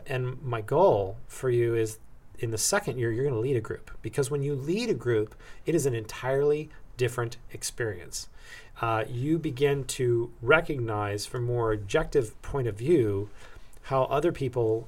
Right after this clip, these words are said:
are seeing life because they're just starting and you're a little further down the road, you have sobriety. You begin to see, "This is not about sexual addiction or whatever struggle I have with the most terrifying thing in my life that's creating addiction.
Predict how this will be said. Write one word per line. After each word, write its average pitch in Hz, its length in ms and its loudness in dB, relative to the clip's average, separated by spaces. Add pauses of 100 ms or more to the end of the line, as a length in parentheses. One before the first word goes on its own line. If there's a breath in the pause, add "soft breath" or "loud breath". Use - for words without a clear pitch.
are 110 540 2 (100)
seeing 135 420 2
life 120 380 2
because 110 320 0
they're 117 160 2
just 110 260 0
starting 139 580 0 (140)
and 113 360 -2
you're 123 200 2
a 123 40 4
little 120 220 2
further 110 280 -2
down 101 200 -2
the 98 80 -4
road, 147 320 4
you 113 80 -2
have 101 140 -6
sobriety. 143 640 2 (380 loud breath)
You 123 100 -2
begin 135 380 0
to 170 80 4
see, 120 540 6 (300 loud breath)
"This 208 160 2
is 143 160 4
not 113 520 2
about 107 360 2
sexual 95 340 -6
addiction 139 600 2
or 113 300 0
whatever 123 560 2
struggle 120 460 2
I 104 80 2
have 120 400 2
with 113 280 -4
the 110 80 -4
most 110 380 0 (280)
terrifying 123 560 4
thing 120 200 2
in 110 60 -2
my 101 140 -2
life 120 340 2
that's 107 180 -6
creating 110 320 0
addiction. 110 440 2